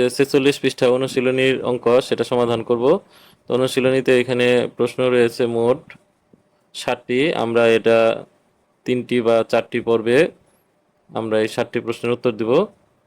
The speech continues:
তো আজকের পর্বে আমরা এক থেকে চার পর্যন্ত যে প্রশ্নটি রয়েছে সেগুলো সমাধান করব। এগুলা তুলনামূলক ছোট, তাই আমরা প্রথম চারটিকে বেছে নিয়েছি। ক, একটি সরলরেখা সমীকরণ নির্ণয় করো যার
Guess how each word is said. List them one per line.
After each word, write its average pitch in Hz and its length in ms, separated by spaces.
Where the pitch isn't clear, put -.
তো - 40
আজকের 131 380
পর্বে 127 360
আমরা 117 240
এক 127 60
থেকে 127 160
চার 127 200
পর্যন্ত 127 380
যে 120 100
প্রশ্নটি 127 380
রয়েছে 120 300
সেগুলো 123 260
সমাধান 123 400
করব। 127 180
এগুলা 120 280
তুলনামূলক 120 640
ছোট, 117 180
তাই 120 200
আমরা 120 160
প্রথম 123 300
চারটিকে 120 460
বেছে 120 300
নিয়েছি। 120 320
ক, - 20
একটি 143 240
সরলরেখা 135 460
সমীকরণ 135 440
নির্ণয় 135 300
করো 120 160
যার 120 160